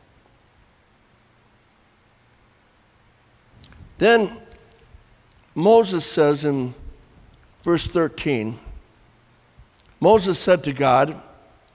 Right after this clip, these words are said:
"Indeed, when I come to the children of Israel and say to them,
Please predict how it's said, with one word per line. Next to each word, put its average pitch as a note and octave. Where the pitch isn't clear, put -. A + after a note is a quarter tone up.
"Indeed, F#3
when C#3+
I D#3
come A3
to A3
the F3
children G3
of D3
Israel D3
and B2+
say G3
to F3
them, C3+